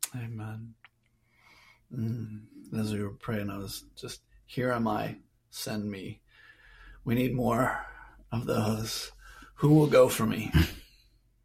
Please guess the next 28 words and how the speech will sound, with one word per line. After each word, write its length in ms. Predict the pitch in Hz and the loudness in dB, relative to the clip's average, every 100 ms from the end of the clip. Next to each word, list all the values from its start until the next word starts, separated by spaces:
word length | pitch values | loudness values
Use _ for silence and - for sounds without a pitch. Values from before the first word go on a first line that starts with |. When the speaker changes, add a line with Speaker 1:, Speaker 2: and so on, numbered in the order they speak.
| _ - | _ -6
Speaker 1:
You 100 | 110 | -4
know, 260 | 113 117 - | -2 -6 -6
God 540 | 123 147 147 123 156 | 0 4 6 4 2
was 160 | - 113 | 6 8
asking 340 | - - - | 6 -2 -6
that 200 | 131 117 | -6 -6
question. 680 | - 120 110 - 107 101 - - _ _ _ - _ _ _ _ | -6 -6 -8 -10 -12 -12 -14 -20 _ _ _ -20 _ _ _ _
And 160 | 110 101 | -12 -8
Isaiah 440 | 98 - - - | -8 -10 -12 -12
said, 280 | - 104 104 117 | -14 -16 -14 -8
"Here 160 | 110 | -6
am 160 | 110 - | -4 -6
I, 160 | - | -10
send 340 | - - 101 101 | -12 -16 -14 -10
me." 60 | 104 - - - | -6 -6 -8 -10
Lord, 300 | - 120 117 | -2 0 0
I 100 | 110 | -2
pray 260 | 117 - 113 | -6 -4 -6
f-, 60 | 107 - - _ - | -6 -12 -20 _ -18
for 120 | - | -10
more 280 | 117 107 101 | -8 -6 -8
of 100 | 104 | -10
those. 220 | 107 104 | -12 -12
"Here 260 | - 110 104 | -8 -6 -4
am 100 | 95 | -4
I, 180 | 92 90 | -8 -10
send 380 | - - - | -12 -14 -16
me." 280 | - 110 - | -18 -20 -20